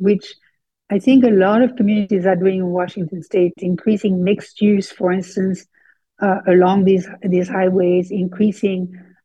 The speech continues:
um, the crosswalks, um, light, uh, you know, uh,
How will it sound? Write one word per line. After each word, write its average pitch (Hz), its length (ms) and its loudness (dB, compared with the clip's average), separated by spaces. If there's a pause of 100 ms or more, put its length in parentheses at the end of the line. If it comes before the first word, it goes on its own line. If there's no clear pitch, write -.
(160)
um, 170 480 -6 (100)
the 226 280 -8
crosswalks, 202 1000 2 (180)
um, 165 480 -6 (720)
light, 202 460 2 (220)
uh, 185 500 -2 (160)
you 220 100 2
know, 180 360 -2 (280)
uh, 202 580 -2